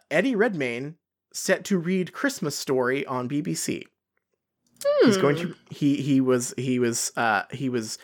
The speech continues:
Speaker 1: called in to re-, I guess this is a tradition for C B Bs, which is, like, the,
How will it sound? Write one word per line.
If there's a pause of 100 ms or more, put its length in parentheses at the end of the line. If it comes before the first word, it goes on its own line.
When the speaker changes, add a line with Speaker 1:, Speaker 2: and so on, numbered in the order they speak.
(560)
Speaker 1:
called
in
to
re-,
I
guess
this
is
a
tradition
for
C
B
Bs,
which
is,
like,
the,